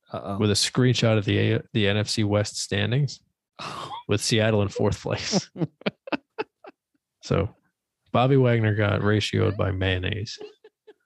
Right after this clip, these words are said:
Speaker 1: All right. All right. That, that, yeah, <laughs> that's a good W right there. <laughs>
Speaker 2: Uh, impromptu, by the way, impromptu extra W.
Speaker 1: These
Speaker 2: Steph
Speaker 1: condiments of
Speaker 2: Curry
Speaker 1: these,
Speaker 2: tonight.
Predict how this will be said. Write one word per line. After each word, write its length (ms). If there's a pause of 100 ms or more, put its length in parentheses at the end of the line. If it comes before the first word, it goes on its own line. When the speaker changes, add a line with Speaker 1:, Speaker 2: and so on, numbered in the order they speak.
(1500)
Speaker 1:
All 140
right. 260 (300)
All 140
right. 200 (380)
That, 280 (160)
that, 160 (680)
yeah, 340 (180)
<laughs> 180
that's 220
a 40
good 160
W 320
right 160
there. 720
<laughs> 40 (440)
Speaker 2:
Uh, 200
impromptu, 760
by 300
the 100
way, 180
impromptu 720 (300)
extra 320
W. 400 (240)
Speaker 1:
These 120
Speaker 2:
Steph 140
Speaker 1:
condiments 400
of 60
Speaker 2:
Curry 160
Speaker 1:
these, 160
Speaker 2:
tonight. 400